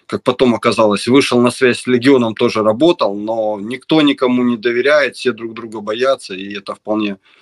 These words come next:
нормально, потому что за такую деятельность могут запытать и обнулить сразу, вы это понимаете. Вот, поэтому, э, внутри российской армии создание такого,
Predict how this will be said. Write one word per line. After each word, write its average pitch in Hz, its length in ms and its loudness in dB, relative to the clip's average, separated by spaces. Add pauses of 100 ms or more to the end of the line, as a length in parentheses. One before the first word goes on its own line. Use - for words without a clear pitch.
(160)
нормально, 123 420 2
потому 104 400 -2
что 101 720 0
за 117 140 -2
такую 117 300 0
деятельность 107 520 0
могут 104 300 0
запытать 110 520 -2
и - 20 0
обнулить 101 420 -8
сразу, 87 400 -6
вы 85 100 -16
это 80 140 -20
понимаете. 90 580 -20 (680)
Вот, 104 380 0
поэтому, 131 680 2 (960)
э, 117 280 4
внутри 131 380 0
российской 135 420 0
армии 110 800 2
создание 110 600 0
такого, 107 720 0